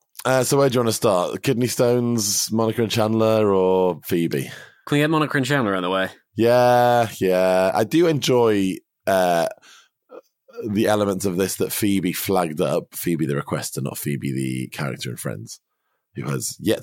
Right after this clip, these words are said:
Speaker 1: to contact the show. Um, the whole conversation, I like that, and I like the resolution of this plot, and I love "Don't do the dance" and all that sort of stuff, and there's a sweet moment where he does that, "Oh, you know, I'm not very good at this," and she goes, "Oh, you're better than you think."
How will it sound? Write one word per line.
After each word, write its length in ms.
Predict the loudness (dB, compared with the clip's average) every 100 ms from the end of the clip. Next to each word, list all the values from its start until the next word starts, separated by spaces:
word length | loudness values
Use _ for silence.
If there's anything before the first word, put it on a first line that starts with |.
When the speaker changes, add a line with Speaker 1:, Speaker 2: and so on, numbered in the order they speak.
| -8
Speaker 1:
to 120 | -10
contact 500 | -6 -6 -6 -8 -12
the 80 | -12
show. 260 | -10 -8 -10 -16 _ _ -20 -20 -20 -20 _ -6
Um, 480 | -2 0 0 -2 -6 _ _ _ -20 _ -6
the 240 | 0 2
whole 180 | 2 2
conversation, 720 | 0 -2 0 0 0 -2 -4
I 80 | -2
like 220 | -2 -2
that, 160 | -4 -4
and 80 | -2
I 40 |
like 160 | -2 -2
the 80 | -2
resolution 580 | -2 -2 -4 -4 -4
of 60 | -4
this 120 | -6
plot, 300 | -6 -6 -4
and 100 | -4
I 60 | -2
love 440 | -2 -4 -6 -10 -10
"Don't 180 | -8
do 80 | -8
the 80 | -8
dance" 320 | -8 -8 -10
and 100 | -8
all 140 | -6 -6
that 80 |
sort 160 | -6 -6
of 60 | -4
stuff, 280 | -2 -2
and 80 | -4
there's 120 | -6
a 40 | -6
sweet 360 | -6 -4 -4 -4
moment 380 | -2 -2 -2
where 140 | -2 -2
he 100 | -4
does 180 | -6 -6
that, 200 | -6 -2
"Oh, 380 | -2 0 -2 -2
you 80 | -4
know, 160 | -2
I'm 100 | -2 -2
not 220 | -4 -2
very 160 | -2
good 140 | -2 -4
at 80 | -4
this," 220 | -8 -10
and 100 | -14
she 60 | -12
goes, 140 | -6
"Oh, 60 | -4
you're 160 | -2
better 180 | -4 -6
than 80 | -8
you 80 | -8
think." 380 | -8 -10 -12